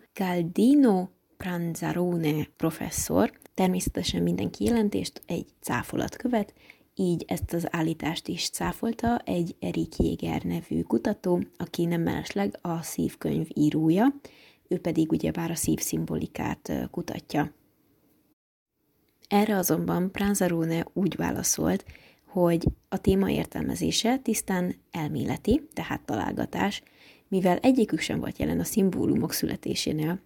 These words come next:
és igazából ez szerintem teljesen jogos. Ezt a Vénuszfenék szív párhuzamot pedig arra alapozza a tudós,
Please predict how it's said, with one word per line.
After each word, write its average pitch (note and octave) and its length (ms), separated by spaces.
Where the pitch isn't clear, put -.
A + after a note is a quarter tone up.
és F3 220
igazából E3+ 540
ez - 140
szerintem E3 380
teljesen - 540
jogos. D#3+ 520
Ezt G3+ 220
a F3+ 360
Vénuszfenék F#3 840
szív F#3+ 520
párhuzamot F3+ 600
pedig F3 320
arra F3+ 220
alapozza F3 500
a F3 40
tudós, F3+ 460